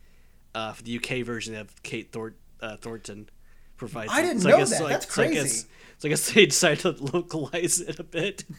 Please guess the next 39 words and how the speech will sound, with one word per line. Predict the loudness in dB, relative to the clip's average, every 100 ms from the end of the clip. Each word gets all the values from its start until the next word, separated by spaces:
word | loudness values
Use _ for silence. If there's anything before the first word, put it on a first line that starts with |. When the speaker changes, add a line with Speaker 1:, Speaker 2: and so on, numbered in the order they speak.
| -20 -14 -10 -6
Speaker 1:
<laughs> | -6 -6 -8 -6 0
Localize | 0 2 0 2
that | 0 0
joke, | -2 0 0
I | -2
guess. | -2 0 0 0
<laughs> | -2 -4 -10 -10 2
Maybe, | 4 4
maybe | 4 2
it's | 2
one | -2 -2
to | -4
carry | -4 -6 -6
over | -10 -12
too | -10
well. | -8 -8 -10
<laughs> | -8 -8 -8 -14 -14 -14 -18 -12 -6 -4 -2 -4 -6 -18 -10
Speaker 2:
That's | -6 -4 -4 -4
cra-, | -2 0 2
I | 0
didn't | 0 0
know | 0 0
that. | -4 -6 -12 -20 -20 -20 -20 -20 -12 -2
Speaker 1:
Yeah, | 0
no, | 4
I | 4
just, | 2 2
I | 2
was, | 2
like, | 0
just | -2
scrolled | -4 -2
down, | -2
I |
was |
like, | -2 -4
"Oh, | -2
that's | -2 -6
fun." | -14 -16 -14